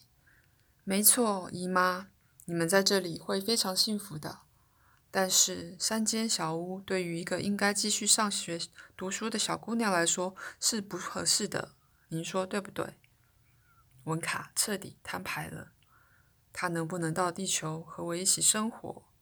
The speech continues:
这是我一生中最重要的事情。我准备好要力争到底。”但是此时此刻，葛罗心情很好，说出我做梦也想不到的话来。“文卡，你说得对，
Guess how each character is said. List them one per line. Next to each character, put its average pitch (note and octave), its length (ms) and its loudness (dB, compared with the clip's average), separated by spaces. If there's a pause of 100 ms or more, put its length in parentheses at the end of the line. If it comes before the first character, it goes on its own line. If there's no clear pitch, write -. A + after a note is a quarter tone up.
(360)
这 F3+ 120 -2
是 - 140 6
我 D#3+ 160 -2 (100)
一 - 80 -8
生 F#3 240 -2
中 F#3 200 -4
最 G3+ 200 -2
重 G#3 180 -2
要 G#3 160 2
的 E3+ 80 2
事 E3+ 240 4
情。 - 240 -2 (720)
我 E3+ 100 -2
准 E3 180 2
备 F3+ 120 2
好 E3 180 -2
要 E3+ 160 -2
力 F#3+ 180 0
争 F3 280 -2
到 F3 200 0
底。” - 180 -16 (920)
但 E3+ 160 0
是 E3+ 320 2
此 - 240 2
时 D#3+ 300 0
此 - 160 0
刻， F#3 400 -8 (240)
葛 F3 140 -4
罗 E3 160 0
心 G#3+ 200 0
情 F3+ 240 -4
很 D#3+ 160 -4
好， - 360 -12 (460)
说 F#3 200 2
出 F3+ 220 0
我 D#3 120 2
做 G3 200 0
梦 F#3 220 0
也 D#3+ 100 -2
想 - 200 -2
不 - 60 -10
到 G#3+ 180 4
的 F3+ 80 2
话 E3 260 -2
来。 - 380 -10 (1080)
“文 F#3+ 160 0
卡， - 580 -6
你 F3 100 -14
说 A#3 180 0
得 A3 100 0
对， F#3+ 400 -4